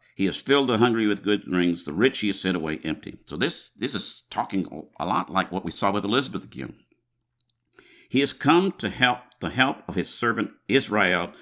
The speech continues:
for he has remembered his promise of mercy, the promise he made to our fathers, to Abraham and his children forever." Okay, let's go look at some of that.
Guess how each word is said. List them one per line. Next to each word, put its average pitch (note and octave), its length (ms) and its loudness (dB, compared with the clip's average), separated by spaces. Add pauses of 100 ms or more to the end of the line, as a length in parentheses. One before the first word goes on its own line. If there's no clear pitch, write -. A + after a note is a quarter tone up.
(220)
for E2 120 -4
he E2+ 100 0
has F2+ 140 -2
remembered G#2+ 420 2
his F#2+ 160 -4
promise G#2+ 440 0
of F#2+ 160 -12
mercy, F#2 500 0 (480)
the - 80 -14
promise G#2+ 360 0
he F2 60 0
made G2+ 220 4
to F#2 100 -2
our E2 120 -2
fathers, F#2 420 0
to - 160 -18
Abraham F2 640 2 (240)
and D#2+ 120 0
his E2+ 120 -2
children E2 540 -2
forever." C#2+ 560 -6 (2500)
Okay, D#2+ 200 -8
let's G2 180 -2
go A2+ 180 -2
look A2+ 220 -2
at - 80 -10
some G2+ 160 0
of E2 60 -4
that. A2 300 2